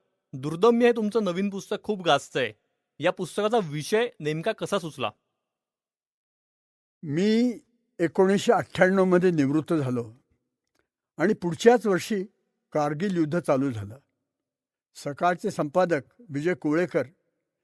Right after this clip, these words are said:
Speaker 2: यांनी मला फोन करून, "तुम्ही युद्धावर एक दररोज लेख लिहावा," अशी सूचना दिली.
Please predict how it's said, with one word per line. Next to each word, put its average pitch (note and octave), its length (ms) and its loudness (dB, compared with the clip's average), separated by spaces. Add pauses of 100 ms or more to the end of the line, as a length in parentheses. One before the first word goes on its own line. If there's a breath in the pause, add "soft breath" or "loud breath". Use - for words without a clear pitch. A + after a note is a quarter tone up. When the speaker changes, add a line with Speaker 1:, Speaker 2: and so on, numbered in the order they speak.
(340)
Speaker 2:
यांनी G#3+ 400 0
मला G3+ 260 2
फोन G#3+ 300 0
करून, F#3+ 340 2 (640)
"तुम्ही G3+ 200 0
युद्धावर G#3+ 500 6
एक F#3+ 200 4
दररोज F#3 460 8
लेख F3+ 340 2
लिहावा," F3 360 2 (480)
अशी E3 220 -4
सूचना D#3+ 400 -4
दिली. B2 280 -6